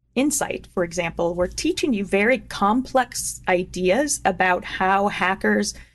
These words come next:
are trying to get to you personally, how they're trying to get to you at a, at an enterprise level in your job, you know,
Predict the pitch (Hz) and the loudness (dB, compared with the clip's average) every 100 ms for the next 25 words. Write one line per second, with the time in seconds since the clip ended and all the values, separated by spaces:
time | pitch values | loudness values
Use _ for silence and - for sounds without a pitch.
0 | _ _ - 208 208 202 208 170 185 180 | _ _ 0 2 2 2 0 0 0 0
1 | - 180 175 175 - 208 - 269 - 277 | -2 -2 -4 -4 0 0 2 0 0 2
2 | 196 185 185 190 180 180 180 - 185 180 | 2 2 0 0 0 0 0 0 0 2
3 | 175 - 185 185 190 - _ - 175 175 | 2 0 0 0 -4 -10 _ -2 0 2
4 | - 240 277 254 254 247 240 269 247 185 | 2 2 2 2 2 2 4 4 4 0
5 | 170 - 180 190 220 196 208 208 | -2 0 2 4 2 2 0 2